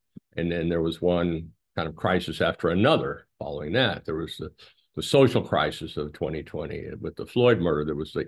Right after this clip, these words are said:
economic crisis. There was the political crisis and the, the ever-pervasive climate crisis, which, of course, is the really big crisis. And then, well, A I <laughs> is,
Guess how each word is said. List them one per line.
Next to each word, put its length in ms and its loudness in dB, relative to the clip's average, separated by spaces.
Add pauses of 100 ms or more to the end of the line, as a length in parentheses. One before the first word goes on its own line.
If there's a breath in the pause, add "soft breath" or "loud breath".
economic 500 0
crisis. 420 -8
There 100 0
was 160 -2
the 120 -2 (300 loud breath)
political 480 6
crisis 560 -4
and 120 -2
the, 80 -6 (320 loud breath)
the 140 6
ever-pervasive 840 4
climate 480 2
crisis, 640 -10 (140)
which, 220 -12
of 60 -20 (180)
course, 240 -14
is 200 -20 (600)
the 80 -10
really 280 -8 (240)
big 260 0
crisis. 580 -8 (440)
And 280 -2
then, 500 2 (920)
well, 320 -8 (760)
A 200 2
I 400 -2 (240)
<laughs> 260 -10
is, 320 -6